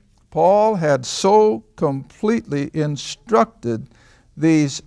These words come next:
ex-pagans of Thessalonica that they did all three. They practiced their faith by turning from idols.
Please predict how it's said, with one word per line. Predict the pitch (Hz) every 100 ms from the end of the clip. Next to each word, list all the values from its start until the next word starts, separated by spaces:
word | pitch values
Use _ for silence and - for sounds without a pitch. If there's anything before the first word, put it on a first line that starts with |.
| -
ex-pagans | 196 226 - - - - 214 214 123 123 135
of | - 147 -
Thessalonica | 185 185 180 151 147 190 202 190 131 156 _ _ _ _ -
that | 175
they | 180 165
did | 180 247
all | 233 247 254
three. | 240 240 254 202 95 _ _ _ _ _ _ _ 156
They | 165 160
practiced | - 202 233 240 262 - -
their | 147 151
faith | - 190 226 254 -
by | 151 139
turning | 139 - - 233 240 233
from | 220 190
idols. | 196 220 233 262 -